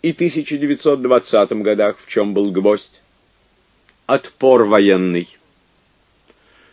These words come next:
Тут на нас шла, нас душила всемирно могущественная Антанта, и не нужно было пропаганды. Любой беспартийный крестьянин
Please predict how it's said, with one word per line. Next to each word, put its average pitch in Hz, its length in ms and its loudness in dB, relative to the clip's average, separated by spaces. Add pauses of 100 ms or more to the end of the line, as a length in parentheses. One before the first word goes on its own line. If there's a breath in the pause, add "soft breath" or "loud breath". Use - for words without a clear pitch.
(200 soft breath)
Тут 196 360 4
на 180 180 2
нас 175 220 0
шла, 139 360 0
нас 143 360 0
душила 139 640 -2
всемирно 131 580 0
могущественная 110 920 -2
Антанта, 76 720 -8
и 151 120 0
не 143 120 0
нужно 135 360 -6
было 117 180 -4
пропаганды. 80 760 -6 (340 soft breath)
Любой 120 460 4
беспартийный 98 760 -6
крестьянин 127 720 -6